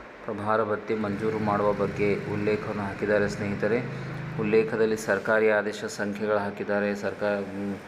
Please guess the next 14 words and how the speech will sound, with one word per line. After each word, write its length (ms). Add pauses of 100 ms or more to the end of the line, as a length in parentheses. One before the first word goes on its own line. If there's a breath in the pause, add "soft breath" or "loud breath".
(500 loud breath)
ಕಾಲಕಾಲಕ್ಕೆ 960 (260)
ಆದಂಥ 360
ತಿದ್ದುಪಡಿಗಳನ್ನು 1080
ನಮೂದಿಸಿದ್ದಾರೆ 1120
ಸ್ನೇಹಿತರೆ. 640 (280 loud breath)
ಅದರಂತೆ 720 (460)
ಮೇಲ್ಕಂಡ 460
ವಿಷಯಕ್ಕೆ 640
ಸಂಬಂಧಿಸಿದಂತೆ 1080
ಪ್ರಾಥಮಿಕ 580
ಆರೋಗ್ಯ 460
ಸುರಕ್ಷಾಧಿಕಾರಿಗಳು 1600
ತಮ್ಮ 320
ಕೆಲಸದ 680